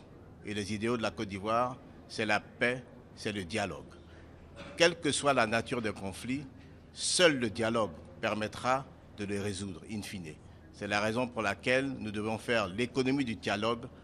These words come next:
par le conflit, l'économie des pertes en vie humaine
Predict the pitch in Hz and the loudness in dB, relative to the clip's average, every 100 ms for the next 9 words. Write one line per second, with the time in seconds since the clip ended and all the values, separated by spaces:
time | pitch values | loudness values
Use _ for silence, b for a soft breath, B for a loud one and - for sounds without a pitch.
0 | B B 104 92 90 - 110 - 113 120 | B B -4 -2 -4 -6 -6 -6 -6 -6
1 | - B B B B B - 95 127 123 | -8 B B B B B -10 0 0 4
2 | 131 135 147 151 107 101 - 147 107 101 | 4 4 4 2 0 -2 2 2 2 -4
3 | 107 98 95 107 117 131 | -4 -4 -2 0 0 -4